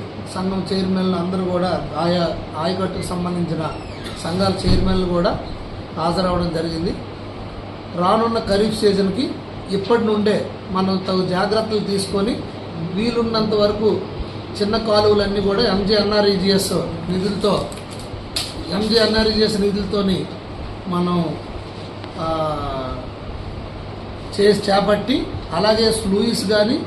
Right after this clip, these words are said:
సర్ప్లస్ వేయర్ కానీ, అలాగే, ఆ, చెక్ డ్యామ్స్ కానీ, ఇవి కూడా ఎంజీఎన్ఆర్ఈజీఎస్ నిధులతో చేపట్టి, మిగతా, ఆ, రానున్న ఏదైనా మనకి మెయింటెనెన్స్ నిధులు వస్తే మెయిన్ కెనాల్ చేయడానికి,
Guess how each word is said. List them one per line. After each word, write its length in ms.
సర్ప్లస్ 480
వేయర్ 340
కానీ, 380
అలాగే, 460
ఆ, 60
చెక్ 160
డ్యామ్స్ 320
కానీ, 260
ఇవి 140
కూడా 260
ఎంజీఎన్ఆర్ఈజీఎస్ 960
నిధులతో 320
చేపట్టి, 680
మిగతా, 680
ఆ, 180
రానున్న 600
ఏదైనా 340
మనకి 400
మెయింటెనెన్స్ 560
నిధులు 260
వస్తే 240
మెయిన్ 360
కెనాల్ 420
చేయడానికి, 480